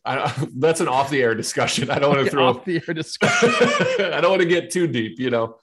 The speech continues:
Speaker 2: Maybe
Speaker 1: There's
Speaker 2: we'll do
Speaker 1: some
Speaker 2: that on the
Speaker 1: names in the
Speaker 2: Ant
Speaker 1: Hall of
Speaker 2: portion later.
Speaker 1: Fame or about to be in the Hall of Fame that were what I would say are steroids guys that never got popped.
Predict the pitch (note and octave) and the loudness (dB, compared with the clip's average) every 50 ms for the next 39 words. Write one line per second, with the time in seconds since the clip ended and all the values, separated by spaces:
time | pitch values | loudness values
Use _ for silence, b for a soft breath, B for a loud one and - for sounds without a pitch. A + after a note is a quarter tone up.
0 | _ - D#3+ F3+ G3 G#3 G3+ F#3+ F3+ E3+ F3+ E3 E3 D#3 - - G#3+ - G3 - | _ -6 -2 0 0 2 4 4 4 4 4 4 4 4 4 4 4 2 2 2
1 | - - D#3 E3+ F3+ F#3 F3+ E3+ D#3 A#2+ C#3 F3 E3+ D3+ C3 B2 B2 B2 B2 - | 0 0 2 2 2 4 4 4 2 0 0 0 2 2 0 -2 -4 -6 -10 -14
2 | _ _ _ _ - - C#3 C#3+ C#3 B2 A#2+ C#3+ D3 D#3+ D#3+ E3+ D#3+ D3 D3+ C#3+ | _ _ _ _ -2 0 2 2 2 2 2 2 0 0 0 -2 -4 -2 -2 -2
3 | B2+ B2 A2+ A#2+ A#2+ A#2+ A2+ A2+ A2+ - B2+ A#2 A2+ A2 A#2 A#2+ A#2 - A#2 B2+ | -2 -4 -4 -2 -2 -2 -2 -2 -4 -4 -4 -4 -4 -4 -2 -2 -4 -2 -2 -2
4 | B2 A#2+ A#2 A2+ A2 A2 - _ _ _ _ _ _ - B2 C#3 C#3+ F#2+ G#2 B2+ | -2 -2 -2 -2 -4 -6 -12 _ _ _ _ _ _ -6 -2 -2 0 2 2 2
5 | D3 D3+ D3 C#3 B2+ - - C#3+ C#3 C3 A2+ A2+ A2 - - C#3+ C#3 C3+ C3+ B2+ | 2 0 0 -2 -4 -4 -4 -2 -2 -2 -2 -4 -4 -6 -6 -4 -2 -2 -2 -4
6 | B2 A#2+ A#2+ C3 A#2+ A#2+ B2 B2 A#2+ B2 A2+ A2+ A#2+ B2 A#2 C3 A#2 B2 A#2 - | -4 -6 -4 -2 -2 -2 -2 -4 -6 -8 -8 -6 -6 -6 -6 -6 -6 -6 -6 -6
7 | - - B2 A#2+ B2+ D#3 - - - | -6 -6 -4 -2 -2 -2 -4 -8 -12